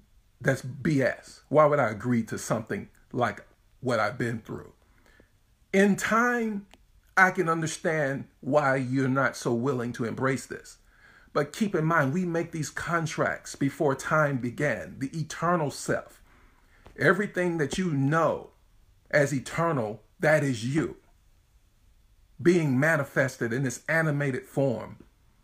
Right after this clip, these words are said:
appearing as male and female. Okay?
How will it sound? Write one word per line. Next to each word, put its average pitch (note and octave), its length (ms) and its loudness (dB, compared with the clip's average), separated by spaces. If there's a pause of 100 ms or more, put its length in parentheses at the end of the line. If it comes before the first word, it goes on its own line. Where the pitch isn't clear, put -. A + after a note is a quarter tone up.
(760)
appearing C#3+ 420 0
as A#2 140 -4
male C3 320 0
and A#2 100 -6
female. A2+ 520 -2 (2500)
Okay? E3+ 420 0